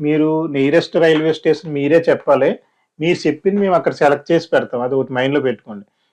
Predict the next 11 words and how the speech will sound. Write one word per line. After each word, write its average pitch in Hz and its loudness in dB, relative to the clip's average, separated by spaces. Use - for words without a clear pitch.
ఇది 151 2
ఏంటంటే 165 2
only 160 4
ఆంధ్రప్రదేశ్లో 147 2
ఉన్నటువంటి, 135 -4
ఆ, 131 -6
దివ్యాంగులకి 139 2
రైల్వే 127 2
పాస్ 135 0
అప్లై 127 -4
చేసుకోవడానికి 123 -6